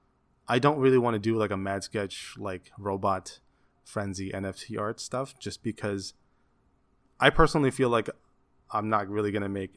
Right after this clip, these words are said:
anything out of it, but also I just, I'm, I would rather wait till, um, um, somebody like, um, Ethereum, um, Ethereum's actually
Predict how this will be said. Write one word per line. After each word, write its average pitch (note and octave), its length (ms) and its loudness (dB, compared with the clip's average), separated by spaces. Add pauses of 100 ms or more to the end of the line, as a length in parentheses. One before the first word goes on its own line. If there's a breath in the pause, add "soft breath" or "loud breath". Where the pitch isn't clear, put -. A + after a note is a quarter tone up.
anything G#2 260 -6
out G2+ 140 -4
of G2+ 80 -6
it, G2+ 120 -2
but G2 80 -2
also G2 520 -4 (260)
I C3+ 120 -4
just, E3+ 260 -2 (540)
I'm, C3 460 2
I B2+ 120 6
would D3 180 2
rather A#2+ 320 4
wait G2+ 400 -4 (500)
till, G#2+ 600 -2
um, G2 500 -8 (640)
um, F#2+ 400 -6
somebody A#2 420 2
like, G#2 320 -4
um, F#2+ 380 -4 (240)
Ethereum, A2+ 720 2 (1300)
um, G#2+ 280 0
Ethereum's B2+ 540 0
actually A2 420 -2